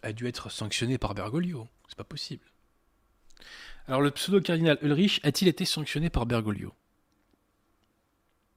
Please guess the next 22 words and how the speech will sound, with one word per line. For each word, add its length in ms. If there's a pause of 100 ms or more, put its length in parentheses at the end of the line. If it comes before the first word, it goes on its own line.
(320)
Réponse 360
négative. 460 (920)
Il 140
a 40
été 220
nommé 540 (460)
rapporteur 800
général 580 (800)
du 140
synode 500
sur 260
la 220
synodalité. 720 (360)
Il 120
a 40
été 320
promu. 520 (1000)
Plus 380
vous 140
professez 720 (840)
une 160
religion 720